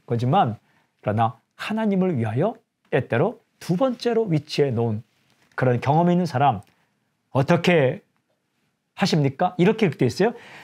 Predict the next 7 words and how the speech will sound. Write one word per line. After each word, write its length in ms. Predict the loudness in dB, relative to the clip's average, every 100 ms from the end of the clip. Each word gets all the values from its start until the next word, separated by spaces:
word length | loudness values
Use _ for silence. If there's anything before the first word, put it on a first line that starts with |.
| -20 _ _
현세의 760 | -2 2 4 4 4 4 2 -2 0
여러 320 | 2 4 4
배를 260 | 2 2 0
받고, 680 | -2 -4 -6 -4 -4 -10 -18 _ _ _ _ _ -12
하나님께서 380 | -8 -6 -6
갚아주신다는 840 | -6 -6 -4 -4 -4 -6 -6 -6 -8
거예요. 160 | -10